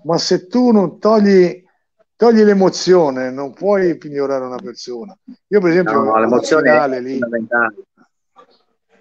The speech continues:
Speaker 1: capito? Alla finale ho visto dei, dei ragazzi che con il pullman dall'albergo stavamo andando allo stadio e c'erano quarantamila persone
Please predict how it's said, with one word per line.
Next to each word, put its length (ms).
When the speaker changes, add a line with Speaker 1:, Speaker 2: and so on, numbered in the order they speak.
Speaker 1:
capito? 280
Alla 160
finale 400
ho 40
visto 320
dei, 320
dei 160
ragazzi 580
che 120
con 160
il 120
pullman 640
dall'albergo 580
stavamo 340
andando 300
allo 120
stadio 580
e 80
c'erano 300
quarantamila 600
persone 680